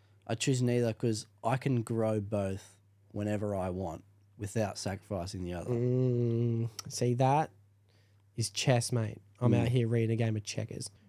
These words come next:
Speaker 1: Yeah.
Speaker 2: That's a great answer. But too bad that wasn't one of the answers.
Speaker 1: <laughs>
Speaker 2: You have to do one or the other,
Speaker 1: Right.
Speaker 2: yeah?
Speaker 1: That's a very good question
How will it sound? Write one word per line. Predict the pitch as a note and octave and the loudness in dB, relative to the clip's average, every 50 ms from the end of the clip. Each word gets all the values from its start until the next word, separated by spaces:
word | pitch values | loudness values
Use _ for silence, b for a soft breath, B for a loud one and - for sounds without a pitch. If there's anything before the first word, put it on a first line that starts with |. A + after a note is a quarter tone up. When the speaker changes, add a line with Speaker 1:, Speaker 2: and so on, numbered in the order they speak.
| D3 A#2+ | -12 -8
Speaker 1:
Yeah. | G#2 G2 F2 - - _ _ _ - | -6 -6 -6 -8 -10 _ _ _ -6
Speaker 2:
That's | A2+ A2 - | -4 -4 -4
a | G#2+ | -4
great | G#2+ G#2+ A2 A2+ A2 G#2+ G#2+ | -2 -2 0 0 0 0 -2
answer. | G#2 G2 - - - D#2 - - b b b b b b b b b b _ _ _ - - _ _ | -4 -6 -6 -8 -8 -8 -8 -10 b b b b b b b b b b _ _ _ -20 -20 _ _
But | - F#3 F3+ F3+ F3+ - - - - _ _ | 8 8 10 10 8 4 0 -6 -18 _ _
too | - F3+ D#3+ | 4 6 6
bad | C#3+ C3+ C3 B2+ B2+ B2 | 8 6 6 4 4 2
that | B2 - | 0 2
wasn't | C3 C3 B2+ B2 | 2 2 2 2
one | A#2 A#2 | 2 0
of | A#2 A2+ | 0 0
the | A2+ A2+ A2+ | 0 0 -2
answers. | A#2 A2+ - C#3+ D3 D3 - - F#4 | -4 -2 0 4 4 6 6 6 4
Speaker 1:
<laughs> | - - | 4 6
Speaker 2:
You | F3+ F3 | 8 8
have | G3 F#3+ F#3 F3 | 8 8 6 6
to | F3 E3+ | 4 4
do | F3 F3 E3+ | 6 6 6
one | E3 E3 E3 E3 E3 E3 | 8 8 8 6 6 4
or | D#3 D#3 D#3 D#3 | 4 4 4 4
the | D3+ D3+ D3+ | 6 4 4
other, | D3 D3 D3 C#3+ | 4 4 4 4
Speaker 1:
Right. | C3+ C3 | 6 6
Speaker 2:
yeah? | C#3 C#3+ C#3+ C#3+ - - | 6 6 4 4 0 -4
Speaker 1:
That's | A#2+ B2 D3 | -4 -2 0
a | D3 | 0
very | B2 G#2+ A#2 A#2+ A#2 A#2 A2+ G#2+ | 0 0 2 2 2 2 2 0
good | G#2 A2+ G2+ G2 | 0 -2 -2 -2
question | - G#2+ G2+ G2+ - - G2 E2 D#2+ E2 G2+ | -2 -2 -2 -2 -4 -6 -6 -8 -8 -10 -12